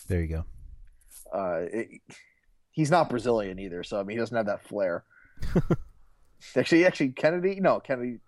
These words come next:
Speaker 2: is he, is he Brazilian? He
Speaker 1: He's
Speaker 2: may be
Speaker 1: got the one
Speaker 2: Brazilian.
Speaker 1: name for it, yeah.
Speaker 2: <laughs> The, the mononym is really throwing me now. Uh, I don't know. He doesn't, he, I, anyway,
Speaker 1: He,
Speaker 2: my point
Speaker 1: he is Brazilian.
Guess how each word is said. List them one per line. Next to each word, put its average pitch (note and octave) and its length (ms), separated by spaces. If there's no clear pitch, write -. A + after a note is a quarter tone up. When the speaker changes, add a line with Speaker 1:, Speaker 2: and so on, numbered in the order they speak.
Speaker 2:
is B2 140
he, F#3 100
is - 140
he F#3+ 80
Brazilian? F4+ 420
He G3+ 60
Speaker 1:
He's F#3 40
Speaker 2:
may F#3+ 100
be D4 40
Speaker 1:
got A#2+ 160
the B2 60
one A#2+ 180
Speaker 2:
Brazilian. A#2 60
Speaker 1:
name B2+ 180
for F#2 300
it, F#2+ 100
yeah. G#2+ 240
Speaker 2:
<laughs> - 440
The, G#3 280
the E3+ 100
mononym F3+ 500
is C#3+ 120
really D#3+ 180
throwing D#3 400
me C3 100
now. A#2 280
Uh, B2+ 360
I D#3+ 100
don't C3+ 160
know. A#2 100
He C#3 140
doesn't, F#3+ 280
he, E3 120
I, D#3+ 100
anyway, A#2+ 360
Speaker 1:
He, - 80
Speaker 2:
my F#2 100
point - 240
Speaker 1:
he G#2 60
is F#2 80
Brazilian. D#2+ 460